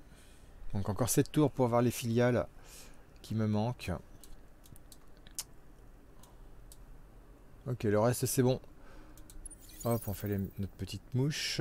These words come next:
Je vérifie justement s'il n'y a pas de, d'autres endroits, parce que j'ai, normalement j'ai débloqué aussi la possibilité de déceler d'autres anomalies. Mais j'en vois nulle part.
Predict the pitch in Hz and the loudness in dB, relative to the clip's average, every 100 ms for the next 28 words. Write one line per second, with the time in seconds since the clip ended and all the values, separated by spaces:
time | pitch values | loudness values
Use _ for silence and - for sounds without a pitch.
0 | 151 123 98 117 123 - 131 127 110 - | 2 2 4 4 4 2 2 2 0 -2
1 | 123 120 123 123 - - - - - - | 0 2 2 0 -4 -14 -18 -18 -18 -12
2 | - - 104 - - 117 104 104 117 113 | -10 -2 -2 0 2 2 2 2 2 2
3 | 113 120 107 110 110 107 - 101 101 104 | 0 0 0 2 2 0 -2 -2 0 2
4 | 107 123 117 98 107 117 113 127 117 - | 2 2 2 2 2 2 4 4 4 2
5 | 120 117 - - - - - - - - | -2 -2 -8 -14 -14 -14 -16 -18 -18 -18
6 | - - - 98 107 - 113 127 113 110 | -18 -18 -8 -6 -6 -4 2 4 6 4
7 | 101 95 120 - - 113 113 117 104 123 | 4 4 4 4 0 2 4 4 6 4
8 | - 120 95 110 123 120 120 113 120 147 | 2 -2 2 4 4 4 4 4 4 2
9 | 170 175 - - - - - - - - | 2 0 -4 -10 -12 -14 -16 -18 -20 -20
10 | - - - - - - - - - - | -20 -18 -18 -16 -16 -16 -16 -16 -18 -18
11 | - - - - - - - - 98 101 | -20 -20 -20 -20 -20 -20 -20 -12 -8 -4
12 | 92 107 104 92 - 101 107 117 | -2 0 0 0 0 2 4 2